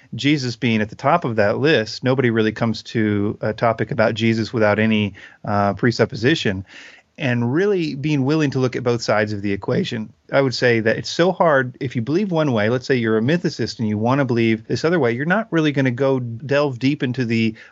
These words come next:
apologetics literature and find, like, who's the best in apologetics about this particular issue and go study 'em, because that's not really appropriate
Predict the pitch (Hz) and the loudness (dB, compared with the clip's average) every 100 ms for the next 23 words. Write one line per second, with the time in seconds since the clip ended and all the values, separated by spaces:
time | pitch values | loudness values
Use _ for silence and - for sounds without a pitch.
0 | - 120 135 135 117 127 160 110 - 131 | -6 0 2 2 2 2 2 -2 -6 -2
1 | 143 202 - 110 95 127 123 117 110 - | 2 2 0 -2 0 2 2 2 -2 -2
2 | 131 120 101 120 123 - 110 104 123 120 | -4 -4 0 0 0 0 0 2 2 2
3 | 110 120 151 127 107 107 110 - 113 113 | 2 2 2 2 0 0 -4 -8 -8 -4
4 | 110 107 147 190 123 113 - - _ 139 | 0 2 2 2 2 2 0 -20 _ -4
5 | 123 123 127 - - - 185 214 113 123 | 2 4 2 -2 -10 -2 2 2 2 0
6 | 143 123 151 175 - 208 170 - _ 151 | -2 0 -2 -2 -6 -4 -4 -6 _ -4
7 | 143 127 127 123 165 220 233 135 | 0 2 2 2 0 2 0 0